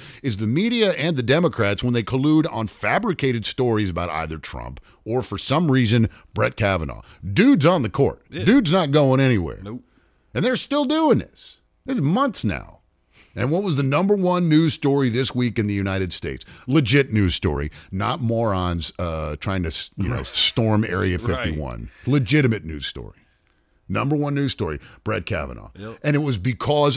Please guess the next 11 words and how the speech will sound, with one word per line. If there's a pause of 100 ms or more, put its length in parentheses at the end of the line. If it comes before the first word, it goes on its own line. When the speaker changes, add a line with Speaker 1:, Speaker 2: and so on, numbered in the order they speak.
Speaker 1:
a
fake
story (400)
worked
up
by
the
Democrat
media
complex (200)
went,